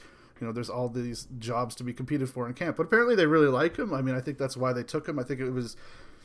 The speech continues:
you know, t-, it, it wasn't just they're taking a flyer on a guy for the sake of it. I think they identified a player that they liked, whose stuff that they liked, and, uh, and thought could, I think,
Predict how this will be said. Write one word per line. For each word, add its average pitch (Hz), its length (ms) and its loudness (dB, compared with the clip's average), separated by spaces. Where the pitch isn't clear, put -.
you 156 120 4
know, 147 180 6
t-, 135 160 -8
it, 151 420 -2
it 165 120 2
wasn't 147 320 4
just 147 240 0
they're 143 140 4
taking 143 300 2
a 120 40 0
flyer 139 380 6
on 139 120 4
a 139 40 0
guy 131 260 4
for 135 140 -2
the 117 60 -8
sake 127 300 -2
of 160 100 2
it. 185 80 0
I 139 80 4
think 123 200 -8
they 123 260 0
identified 127 580 0
a 127 40 -2
player 127 240 2
that 123 140 -4
they 120 160 -2
liked, 123 300 -2
whose 127 180 -4
stuff - 280 -6
that 127 120 -2
they 123 140 -2
liked, 120 360 -4
and, 110 140 -4
uh, 110 400 -4
and 120 420 -8
thought 131 380 4
could, 131 360 0
I 123 100 -4
think, 147 300 -4